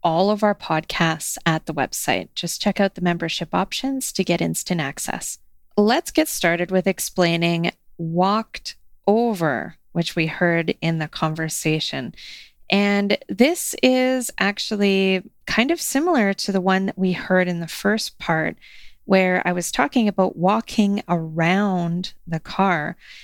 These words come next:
When we walk over to the car, we're walking toward the car. Generally, we're talking about walking over a flat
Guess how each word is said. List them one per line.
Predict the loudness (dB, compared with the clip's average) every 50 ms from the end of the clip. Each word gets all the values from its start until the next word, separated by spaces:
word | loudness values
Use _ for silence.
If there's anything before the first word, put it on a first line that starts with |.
| -20 0
When | 2 2 4 4
we | 4 2 2
walk | 2 2 2 2 2 2 -2 -4 -14 -16 -16 -18 0 _
over | 4 4 4 2 0 0 0 2 2 0 0
to | -4 -6 -4
the | -4 -4 -4
car, | -4 -6 0 2 2 2 2 0 -2 -2 -6 -4
we're | -2 0 0
walking | 2 2 0 0 0 0 0 0 0 -2 -4 _
toward | -12 -4 -2 0 0 2 2 2 2 2 0 -2 -4 -6
the | -6 -6
car. | -6 -4 -4 -4 -4 -4 -6 -10 -14 -20 -20 -20 -20 -20 _ -2
Generally, | 0 0 0 2 2 2 2 2 2 2 0 0 0
we're | 0 0 0
talking | 0 0 -2 -2 0 2 0 0
about | 2 0 0 -2 -2 -4
walking | 0 0 2 2 2 0 -2 0 0 0 0 0 -2 -4 0
over | 0 0 2 2 0 -2 0 -2
a | -6 -6
flat | -6 -12 -16 -2 2 2 4 4 4 2 0 -2 -4